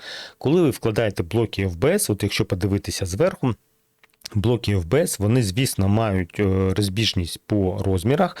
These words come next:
і ми викла-, ми завжди вирівнюємо блоки F B S по зовнішньому периметру. Бачите? Тобто оця кривізна, вона уходить внутрь, де буде засипатися ґрунт,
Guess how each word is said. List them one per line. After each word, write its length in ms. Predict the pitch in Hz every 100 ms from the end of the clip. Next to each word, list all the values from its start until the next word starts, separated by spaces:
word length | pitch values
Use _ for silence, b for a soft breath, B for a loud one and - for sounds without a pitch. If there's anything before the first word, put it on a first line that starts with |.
| B B -
і 100 | 110
ми 200 | 107 160
викла-, 380 | 123 - 110 -
ми 420 | 110 123 131 110
завжди 500 | 90 110 101 98 123
вирівнюємо 800 | 92 95 92 101 92 92 87 87
блоки 440 | 85 101 104 - 90
F 60 | 80
B 120 | 104
S 160 | 151 -
по 180 | - 123
зовнішньому 580 | 98 107 110 - 101 98
периметру. 800 | - 117 104 95 90 87 - 85 - _ _ -
Бачите? 460 | 101 127 - - - _ _ _ _ _ _ _ - -
Тобто 420 | - 107 - 95 101
оця 320 | 101 - 113
кривізна, 560 | - 101 98 139 254 - B B
вона 200 | 131 175
уходить 560 | 113 - 127 101 - 107
внутрь, 340 | 135 208 104
де 120 | 101
буде 240 | 87 110 95
засипатися 720 | 85 - - 95 - - 110
ґрунт, 400 | 123 269 220 -